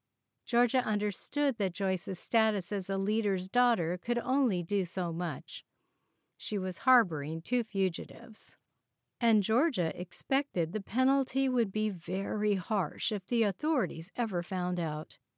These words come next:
Joyce had been homeschooling Roxy for six months now. Roxy was the right age for preschool, but could already read chapter books independently and knew all her addition and subtraction facts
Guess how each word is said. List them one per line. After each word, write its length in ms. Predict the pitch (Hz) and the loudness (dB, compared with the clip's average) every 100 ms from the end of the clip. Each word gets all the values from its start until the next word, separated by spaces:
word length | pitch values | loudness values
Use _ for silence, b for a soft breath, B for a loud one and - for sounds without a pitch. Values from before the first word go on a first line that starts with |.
| _ _ _ _ _ _ _ _ _ _ _ _ _ _ | _ _ _ _ _ _ _ _ _ _ _ _ _ _
Joyce 460 | 240 240 269 269 - | 4 6 4 2 -2
had 140 | 269 | 2
been 180 | 254 208 | 2 4
homeschooling 840 | 202 202 - - 208 185 165 156 | 4 2 0 0 2 2 0 0
Roxy 440 | 165 165 - 208 | 0 0 -2 -4
for 180 | 185 175 | -2 -4
six 460 | 156 - 285 - - | -2 0 -2 0 0
months 360 | 214 208 - | 2 2 -2
now. 380 | 175 156 139 160 _ _ _ _ _ - | -2 -2 -4 -8 _ _ _ _ _ 2
Roxy 560 | 226 254 - 311 302 | 4 4 2 2 2
was 220 | 277 175 | 2 0
the 120 | - 240 | 0 2
right 260 | 285 320 | 2 4
age 280 | 294 247 - | 4 2 2
for 160 | - 247 | 0 2
preschool, 720 | 277 285 - - 160 151 160 | 2 2 0 -2 0 0 0
but 200 | 202 - | -2 0
could 200 | 254 254 - | -2 0 0
already 560 | 311 330 277 226 226 | 2 2 2 2 2
read 300 | 202 202 214 | 0 0 0
chapter 480 | - 277 311 - 196 | 0 2 2 2 0
books 340 | 160 170 - 226 | 0 -2 0 2
independently 880 | 220 220 - 294 262 208 196 190 208 B B - | 2 2 2 2 4 2 -2 -2 -4 B B 4
and 180 | 269 | 8
knew 200 | 269 277 - | 8 6 8
all 300 | 254 294 349 | 8 8 4
her 160 | 330 330 | 4 4
addition 520 | 294 254 233 - 226 | 4 4 2 2 2
and 180 | 196 202 | 2 0
subtraction 760 | 254 214 240 208 - - 175 | -2 2 2 2 0 -2 -2
facts 420 | 170 170 156 - | 0 0 0 -2